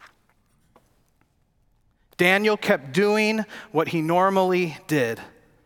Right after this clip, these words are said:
And we read that Daniel was someone with a consistent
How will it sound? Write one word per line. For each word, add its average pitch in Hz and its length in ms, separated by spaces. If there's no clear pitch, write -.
And 135 140
we 185 160
read 170 280
that 135 140
Daniel 175 460
was 143 160
someone 175 420
with 139 140
a 123 60
consistent 196 920